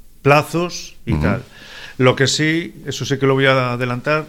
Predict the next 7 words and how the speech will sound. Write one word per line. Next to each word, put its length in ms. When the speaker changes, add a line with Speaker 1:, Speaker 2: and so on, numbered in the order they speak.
Speaker 1:
eh, 240
está 460
previsto 800
hacer 260
algo 180
en 80
Navidad. 320